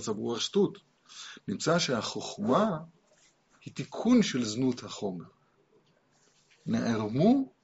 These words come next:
מים. המים, המים, שהם בטבעם הם, הם, הם, הם חסרי צורה, הם מורחקים מה-, מהצורה האמיתית שלהם, אז הם לרגע, לרגע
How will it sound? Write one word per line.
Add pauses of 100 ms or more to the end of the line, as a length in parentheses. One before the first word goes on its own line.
מים. (1080)
המים, (1160)
המים, (420)
שהם
בטבעם (680)
הם, (220)
הם,
הם, (140)
הם (300)
חסרי
צורה, (480)
הם
מורחקים
מה-, (580)
מהצורה
האמיתית
שלהם, (680)
אז
הם
לרגע, (760)
לרגע